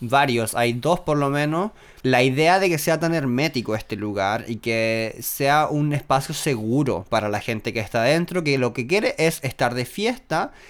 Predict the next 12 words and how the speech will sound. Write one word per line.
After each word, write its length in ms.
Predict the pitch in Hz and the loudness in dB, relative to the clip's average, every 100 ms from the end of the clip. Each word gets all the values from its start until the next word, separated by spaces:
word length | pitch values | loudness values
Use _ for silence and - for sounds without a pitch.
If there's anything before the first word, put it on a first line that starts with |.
| - - _ | -20 -20 _
Las 260 | - 131 123 | -2 0 0
fiestas, 720 | - 180 196 - 214 208 - - | 0 0 0 0 2 0 -4 -2
eh, 220 | 139 135 | 0 2
forma 280 | - 156 156 | 0 0 2
parte 240 | 156 156 | 0 0
de 60 | 156 | 0
la 140 | 143 | 0
cultura, 680 | 127 120 - - 208 107 - | 0 -2 -2 -4 -2 -2 -4
sobre 240 | - 117 | -4 -4
todo 180 | 117 147 | 0 2
en 160 | 170 175 | 2 0
Berlín, 580 | 156 147 156 139 156 | -2 -2 0 0 -2